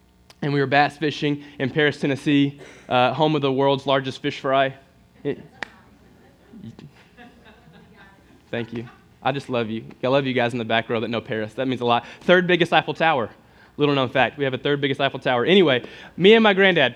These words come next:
tangent, we're fishing, okay? We're on a boat. And my granddad says, "Josh, do you know what it means when I say that I love you?" I don't remember what I said here, but he just said, I kinda sat there.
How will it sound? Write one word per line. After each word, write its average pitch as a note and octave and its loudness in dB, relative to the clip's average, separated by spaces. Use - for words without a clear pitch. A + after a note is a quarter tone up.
tangent, B2+ -2
we're D#3+ 2
fishing, E3 2
okay? E3 2
We're D#3 0
on F3 6
a F3 0
boat. D#3 2
And F3 2
my F#3+ 4
granddad F#3+ 4
says, F3+ 0
"Josh, F#3+ 0
do D#3+ -4
you G#3+ 2
know A#3 2
what G#3+ 6
it F#3 4
means D#3+ 0
when C#3 -2
I C3 0
say C3+ 0
that B2+ 2
I A#2 4
love A2 -2
you?" A#2 -6
I B2+ 0
don't C#3 0
remember B2 -2
what A2 0
I G#2+ -2
said A2+ -4
here, G#2+ -4
but G#2+ -8
he B2+ -4
just A#2+ -8
said, A2+ -2
I A2 -4
kinda A2+ -6
sat A2 -8
there. A2+ -6